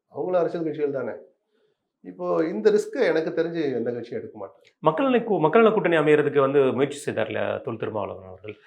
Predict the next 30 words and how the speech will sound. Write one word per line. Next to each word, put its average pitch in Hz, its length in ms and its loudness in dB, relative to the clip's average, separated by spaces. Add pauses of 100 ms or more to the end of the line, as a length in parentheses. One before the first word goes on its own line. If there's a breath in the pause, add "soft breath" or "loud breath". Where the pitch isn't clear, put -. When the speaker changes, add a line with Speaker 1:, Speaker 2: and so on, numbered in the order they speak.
(140 soft breath)
Speaker 1:
அப்ப - 200 4
Speaker 2:
அது 151 80 8
Speaker 1:
இருந்த 226 200 4
சூழல் 190 360 4
வேற 117 220 0
சார், 104 360 -10
அப்ப 113 200 -8
இருந்த 202 180 -4
காலகட்டம் 147 520 -2
வேற. 117 460 -6 (460)
அப்ப 143 200 0
ஜெயலலிதாங்கிற 175 560 6
ஆளுமை 156 320 6
இருந்தார், 147 280 6
அவர் 143 180 6
என்னென்ன 160 280 4
ஆயுதங்களை 156 400 6
எல்லாம் 156 180 4
பிரயோகிச்சு 147 260 6
இதெல்லாம் 143 320 6
நடந்துச்சுன்னு 139 280 2
விவரம் 139 400 4
அறிஞ்சவங்களுக்கு 139 460 4
தெரியும். 127 400 -2
இப்ப 131 160 -12
சில 123 180 -4
பேரை 143 240 0
நம்ம 131 240 -2 (500 soft breath)
காயப்படுத்த 139 480 -2
விரும்பல. 123 460 -6